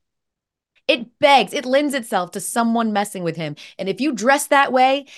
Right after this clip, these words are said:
and you write in wingdings, you have to expect someone's gonna try you. And you must have the confidence that Cam knew, that we now all know, which is that he can take on anyone. And I thought one of the most astute points was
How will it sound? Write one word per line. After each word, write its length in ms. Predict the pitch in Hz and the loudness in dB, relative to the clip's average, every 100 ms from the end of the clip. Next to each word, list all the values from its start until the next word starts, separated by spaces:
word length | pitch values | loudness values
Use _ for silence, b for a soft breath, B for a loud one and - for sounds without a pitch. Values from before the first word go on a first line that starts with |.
| B | B
and 180 | 196 196 | -4 -2
you 100 | 269 | 2
write 260 | 285 269 | 2 2
in 180 | 202 170 | -2 -6
wingdings, 760 | 185 269 285 240 269 285 285 b b | -4 -2 0 0 0 -2 -4 b b
you 180 | 240 294 | -2 -2
have 320 | - 269 311 | 0 0 0
to 100 | 311 | -2
expect 400 | 285 - 285 254 | -4 -2 0 0
someone's 280 | 240 233 220 | 0 -2 -2
gonna 200 | 208 220 | -4 -6
try 300 | 175 254 240 | 0 2 4
you. 240 | 220 151 143 B - | 2 -2 -4 B -8
And 140 | 185 | -2
you 80 | 233 | 0
must 320 | 226 262 269 | 2 0 0
have 180 | 254 220 | -2 -2
the 60 | |
confidence 560 | 214 - 226 233 196 175 | -6 0 0 0 -6 -8
that 160 | 175 - | -10 -8
Cam 360 | 220 220 220 | -4 -2 -2
knew, 440 | 214 202 156 143 - _ _ | -2 -2 -2 -6 -14 _ _
that 140 | 196 190 | 0 2
we 120 | 302 | 2
now 260 | 302 294 285 | 4 4 4
all 160 | 269 | 4
know, 380 | 254 226 147 135 b | 2 2 0 -4 b
which 140 | 202 202 | -8 -6
is 80 | |
that 120 | 180 165 | -4 -4
he 100 | - | -4
can 120 | 233 | -4
take 220 | 226 220 | -4 -4
on 100 | 190 | -2
anyone. 320 | 208 180 151 B - | -2 -4 -6 B -2
And 100 | 214 | 0
I 120 | 254 | 2
thought 200 | 320 262 | 2 2
one 120 | 247 | 2
of 60 | 226 | 2
the 40 | |
most 240 | 208 185 175 | -2 -4 -6
astute 400 | - 302 359 359 | -8 -4 -4 -4
points 380 | 240 190 165 | -4 -4 -4
was 480 | 170 147 147 165 - | -4 -2 -4 -6 -14